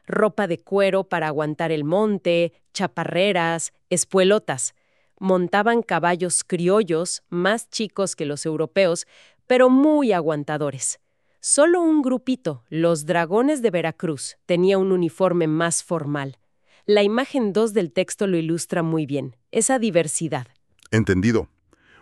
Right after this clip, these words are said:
Speaker 2: Un ejército improvisado, diverso en cómo se veía, y en armas. Ahí suele estar la diferencia clave.
Speaker 1: Aquí la diferencia con los franceses era abismal,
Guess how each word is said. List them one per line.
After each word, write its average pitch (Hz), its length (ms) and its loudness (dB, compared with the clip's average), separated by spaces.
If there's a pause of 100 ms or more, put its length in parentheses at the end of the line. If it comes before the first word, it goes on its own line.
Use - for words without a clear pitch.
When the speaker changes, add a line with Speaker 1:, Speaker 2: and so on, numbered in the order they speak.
Speaker 2:
Un 143 140 4
ejército 170 420 0
improvisado, 110 800 2 (320)
diverso 151 460 0
en 165 80 -2
cómo 120 240 2
se 135 160 -2
veía, 120 500 -2 (380)
y 113 100 2
en 113 140 4
armas. 95 520 -2 (440)
Ahí 135 180 4
suele 185 280 0
estar 170 220 0
la 156 120 0
diferencia 101 500 -2
clave. 80 360 -2 (540)
Speaker 1:
Aquí 208 300 -4
la 440 180 2
diferencia 220 560 -2
con 170 220 -2
los 151 200 -6
franceses 202 800 -2
era 185 360 0 (200)
abismal, 156 840 -2